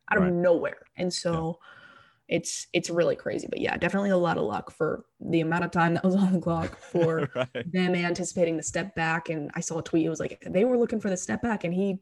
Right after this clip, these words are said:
Speaker 1: did a step through. And it was
Speaker 2: Right.
Speaker 1: just the weirdest thing. I will never forget that shot,
Speaker 2: And it was an
Speaker 1: but
Speaker 2: actual shot. I thought he just threw it up, just whatever. He,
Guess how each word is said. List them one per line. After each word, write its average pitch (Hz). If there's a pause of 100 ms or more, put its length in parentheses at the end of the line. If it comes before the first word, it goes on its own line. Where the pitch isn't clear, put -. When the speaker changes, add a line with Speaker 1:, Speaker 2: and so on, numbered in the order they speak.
(100)
Speaker 1:
did 170
a 160
step -
through. 156
And 131
it -
was 170
Speaker 2:
Right. 87
Speaker 1:
just -
the 175
weirdest 165 (1120)
thing. 135
I 151
will 151
never 143
forget -
that -
shot, -
Speaker 2:
And 160
it -
was 175
an 165
Speaker 1:
but 151
Speaker 2:
actual 135
shot. 123
I 135
thought 127
he 123
just 107
threw 110
it 101
up, 101
just 107
whatever. 98
He, 131